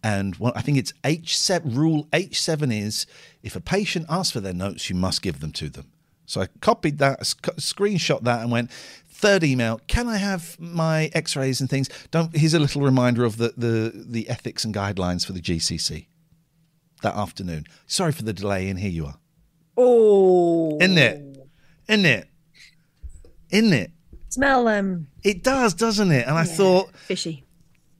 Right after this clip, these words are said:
Speaker 1: any chance you had of me signing up has gone that I've been forced to do that. Who kn-, who knows? Maybe the third email would have, it would have been enough anyway. Who knows?
Speaker 2: Were they your x-rays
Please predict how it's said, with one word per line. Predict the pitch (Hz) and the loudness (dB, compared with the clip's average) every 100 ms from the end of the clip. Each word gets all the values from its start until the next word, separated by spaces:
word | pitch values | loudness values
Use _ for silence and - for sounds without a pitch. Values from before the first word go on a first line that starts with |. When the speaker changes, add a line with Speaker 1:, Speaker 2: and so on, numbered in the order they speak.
| _ - - | _ -12 2
Speaker 1:
any | 240 277 254 | 2 4 2
chance | - 247 233 175 190 | 2 2 0 0 0
you | 175 | 2
had | 175 170 | 2 2
of | 156 | 2
me | 160 | 2
signing | - 180 160 147 139 | 2 2 2 2 2
up | 117 - _ _ | 0 -4 _ _
has | - 160 156 135 | -4 2 4 2
gone | 110 101 151 151 127 95 82 82 85 _ _ - | 0 -2 0 2 2 0 -4 -6 -8 _ _ -4
that | 131 131 | 0 2
I've | 131 | 2
been | 139 127 | 2 0
forced | - - 135 127 131 - - | -2 -4 0 2 2 0 -2
to | |
do | 120 127 120 113 | 0 4 4 2
that. | - - - - | -4 -8 -12 -2
Who | 381 | -2
kn-, | 349 - _ | -2 -10 _
who | - 330 | -4 2
knows? | 262 233 | 2 4
Maybe | 254 254 240 | 0 0 0
the | 226 | 2
third | 233 220 208 | 2 4 2
email | 196 180 170 160 | 2 2 2 4
would | 156 | 4
have, | 143 - 202 | 2 -2 -14
it | 196 185 | -12 -2
would | 160 151 | 2 2
have | 135 | 4
been | 160 147 | 2 2
enough | 143 127 120 | 0 0 -2
anyway. | 104 82 - _ | -4 -6 -12 _
Who | - 190 | -2 2
knows? | 160 104 80 73 - - - _ _ - | 4 2 -2 -4 -4 -6 -14 _ _ -6
Speaker 2:
Were | 240 285 | 2 4
they | 269 | 4
your | 247 240 220 | 2 2 2
x-rays | - - 180 170 - | -2 -4 -4 -4 -10